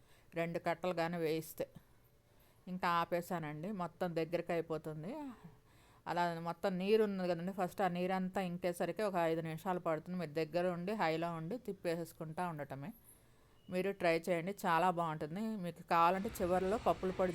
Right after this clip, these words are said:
జల్లుకోండి, లేదంటే పెసరపప్పు నానబెట్టి కూడా చేసుకోవచ్చు. మీకు వీడియో నచ్చినట్లయితే లైక్ చేయండి, కామెంట్ చేయండి. Thank you all. ఇదిగోండి పాలకూర వేపుడు,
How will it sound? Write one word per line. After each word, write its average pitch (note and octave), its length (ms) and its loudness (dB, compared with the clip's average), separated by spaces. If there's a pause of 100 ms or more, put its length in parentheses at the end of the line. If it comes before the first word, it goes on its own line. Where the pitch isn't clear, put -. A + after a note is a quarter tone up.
జల్లుకోండి, D#3+ 520 0
లేదంటే E3+ 320 2
పెసరపప్పు E3+ 520 -4
నానబెట్టి D3+ 500 -2
కూడా E3 200 -2
చేసుకోవచ్చు. D3 640 -2 (840)
మీకు F#3+ 140 -6 (100)
వీడియో F#3+ 220 2
నచ్చినట్లయితే F3 460 -6
లైక్ D#3+ 240 2
చేయండి, F3 300 -4
కామెంట్ D#3 320 -2
చేయండి. C#3+ 260 -4
Thank D3 300 -4
you D3+ 100 -4
all. D3+ 160 -2
ఇదిగోండి D3+ 300 -6 (100)
పాలకూర D3+ 480 -2
వేపుడు, C#3+ 320 -4